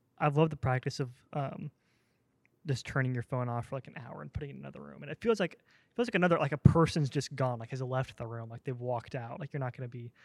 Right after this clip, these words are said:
intruded on. And it's the first time, first few times you do it, it's kinda scary, um, 'cause it's like, "Wow, an hour." We're like, I'm not even looking at my phone. What am I gonna,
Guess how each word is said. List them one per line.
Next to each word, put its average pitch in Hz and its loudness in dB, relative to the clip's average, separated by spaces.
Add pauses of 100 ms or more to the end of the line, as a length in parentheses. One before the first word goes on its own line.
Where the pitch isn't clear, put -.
(300)
intruded 120 -6
on. 110 -8
And 117 -8
it's - -8 (380)
the 143 -16
first 147 -2
time, 131 -2 (140)
first 147 -6
few 143 -8
times 123 -6
you 120 -6
do 127 -4
it, 120 -6
it's 120 -12
kinda 127 -10
scary, 117 -10 (420)
um, 135 -10
'cause - -20
it's - -20
like, - -20
"Wow, 165 -16 (380)
an 160 -20
hour." 143 -10 (160)
We're 151 -18
like, 139 -18 (1400)
I'm 135 -2
not 131 0 (600)
even 123 -4
looking 135 -12
at - -18
my 123 -18 (160)
phone. 131 -18 (500)
What 139 -14
am 170 -12
I - -12
gonna, 147 -6